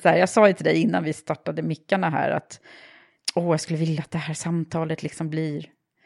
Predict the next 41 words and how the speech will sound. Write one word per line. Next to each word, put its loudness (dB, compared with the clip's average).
inte -8
som -6
alla -2
andra 4
samtal 0
och 0
intervjuer 0
man 2
kan -2
hitta. -2
För 0
man 2
hittar 0
ju 2
ganska 0
mycket -6
information 2
om 0
dig 4
och 2
din 0
karriär 2
och 0
vad 2
du -2
har 2
gjort -4
och 4
ditt -2
liv -2
sådär, -2
eftersom -4
du -4
är 0
liksom -4
en, -6
en, -4
en -6
känd -2
person -4
och -4